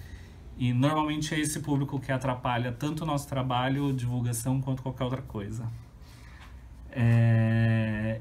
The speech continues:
e dentro disso, principalmente hoje, em um, onde a arte, não digo que é muito difundida, mas você vê muita gente fazendo trabalhos de artes diferentes.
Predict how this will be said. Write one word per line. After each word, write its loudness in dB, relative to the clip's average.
e 0
dentro 0
disso, 0
principalmente 0
hoje, 2
em 2
um, 0
onde 4
a 4
arte, 2
não 0
digo 0
que -6
é 0
muito 0
difundida, 0
mas 0
você 0
vê 0
muita 0
gente 0
fazendo -2
trabalhos 0
de -2
artes 0
diferentes. -2